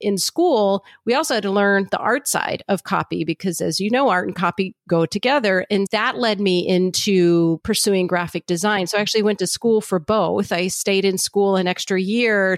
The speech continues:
to skill up on the graphic design side of things. I decided at that point, actually, I wanted to do design <laughs> instead. So professionally, my first job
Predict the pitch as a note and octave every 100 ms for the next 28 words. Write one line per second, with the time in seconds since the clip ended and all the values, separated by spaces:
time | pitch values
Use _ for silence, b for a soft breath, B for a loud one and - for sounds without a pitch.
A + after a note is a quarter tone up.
0 | - G#3 F#3 F3+ F3 F3 _ - - A#3+
1 | G#3+ G#3 G3+ F#3+ F#3+ F3+ F3+ F#3 - F3
2 | B3+ E4 D4+ G#3 G3 F#3 G#3 F#3+ G3 -
3 | - G#3+ G#3+ - A3 G#3+ G#3 A3 C4 C#4+
4 | - A3 G3 - A#3 - B3 A#3 A3+ A#3+
5 | A#3+ A#3 G#3 B3+ A3 A3 C#4+ D4 F3 G3+
6 | F3 D4+ D4 B3 A#3 - C4+ B3 F#3+ A#3
7 | A3 G#3+ _ _ - A#3+ - D#4 - C4+
8 | A#3 G#3+ G#3+ G3 G3 A3+ G#3 - - G#3
9 | F#3+ F#3 F#3